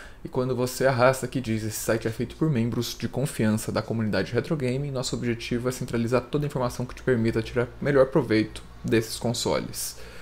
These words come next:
Aqui a gente não fala sobre nada errado. A gente só ensina a configurar os aparelhos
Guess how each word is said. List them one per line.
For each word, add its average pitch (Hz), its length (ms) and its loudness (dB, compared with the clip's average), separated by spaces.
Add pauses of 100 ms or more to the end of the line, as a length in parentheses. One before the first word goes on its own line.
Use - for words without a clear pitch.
(220)
Aqui 156 260 4
a 180 80 8
gente 165 300 4
não 180 180 4
fala 147 320 6
sobre 156 320 2
nada 139 500 6
errado. 104 460 2 (320)
A 110 80 0
gente 117 300 -2
só 123 200 0
ensina 156 640 0
a 151 80 0
configurar 135 1000 2 (120)
os 151 160 4
aparelhos 107 800 2